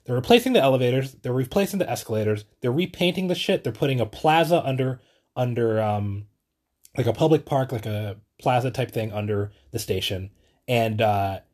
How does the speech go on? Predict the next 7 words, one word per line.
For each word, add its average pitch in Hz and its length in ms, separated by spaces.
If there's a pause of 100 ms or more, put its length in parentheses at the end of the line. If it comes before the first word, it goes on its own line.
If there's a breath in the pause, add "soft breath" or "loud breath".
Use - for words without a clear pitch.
(380)
and 110 440 (1200)
that's 175 340
it. 151 320 (2250)
I 151 80
guess 156 200
a 139 60
renovation, 120 680